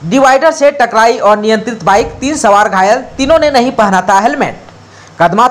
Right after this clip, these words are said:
थाना अंतर्गत नीम पार्क के पास सोमवार को अनियंत्रित बाइक डिवाइडर से टकरा गई। बाइक पर बैठे तीन युवक हादसे में घायल हो गए। घायल अवस्था में तीनों काफी देर तक सड़क किनारे पड़े रहे।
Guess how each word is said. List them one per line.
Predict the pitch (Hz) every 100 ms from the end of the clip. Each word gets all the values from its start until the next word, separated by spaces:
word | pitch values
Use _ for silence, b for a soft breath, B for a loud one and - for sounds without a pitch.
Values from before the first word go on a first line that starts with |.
| 202
थाना | 220
अंतर्गत | 226 190 202 233 190
नीम | 233 240
पार्क | - 180 208 - -
के | 254
पास | 254 147 - -
सोमवार | - 226 254 202
को | 233
अनियंत्रित | 247 208 214 220 220 226
बाइक | 175 185 185
डिवाइडर | 185 180 202
से | 202 226
टकरा | 175 - 175
गई। | 226 208 - - B B B
बाइक | 208 269 302
पर | 294
बैठे | 269 226 240
तीन | 247 262 277
युवक | 214 214 160
हादसे | 165 202
में | 214
घायल | 180 175
हो | 202
गए। | 208 220 302
घायल | 147 185 226
अवस्था | 196 214 214
में | 208 226
तीनों | 220 220
काफी | 214 180 208
देर | 202 233
तक | 226 254 - B B
सड़क | - 262 277
किनारे | 208 185 180 226
पड़े | 190 180
रहे। | 208 220